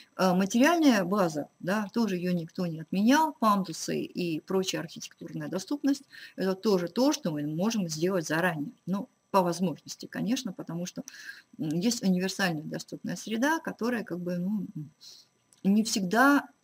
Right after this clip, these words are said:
материально, техни-, фи-, финансово возможно сразу и целиком. То есть поэтому создание инклюзивной культуры — это будет достаточно длительный процесс. Поэтому, м,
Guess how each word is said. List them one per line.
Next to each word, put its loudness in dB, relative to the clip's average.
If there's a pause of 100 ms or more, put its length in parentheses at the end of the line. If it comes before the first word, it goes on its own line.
(600)
материально, 2 (140)
техни-, -8 (200)
фи-, -20 (880)
финансово -4
возможно -6 (260)
сразу -6 (120)
и -8
целиком. -10
То -8
есть -10
поэтому -2 (260)
создание -2
инклюзивной -4
культуры — 0
это -10
будет -6
достаточно -4
длительный -4
процесс. -16 (960)
Поэтому, -2
м, -4